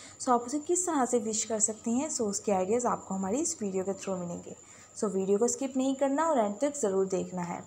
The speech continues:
उससे ये होगा कि आपको काफ़ी ज़्यादा ideas मिल जाएंगे और अगर आप wish करना चाहते हैं so ideas बेशुमार होंगे, so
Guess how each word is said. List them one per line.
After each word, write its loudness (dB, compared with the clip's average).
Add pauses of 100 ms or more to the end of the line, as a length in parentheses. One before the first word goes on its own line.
(500)
उससे 6
ये 8
होगा 6
कि 0
आपको 4
काफ़ी 4
ज़्यादा 6
ideas 4
मिल 2
जाएंगे 4
और 6
अगर 4
आप 4
wish 0
करना 2
चाहते 2
हैं 0
so -2
ideas 2
बेशुमार 2
होंगे, 2
so 0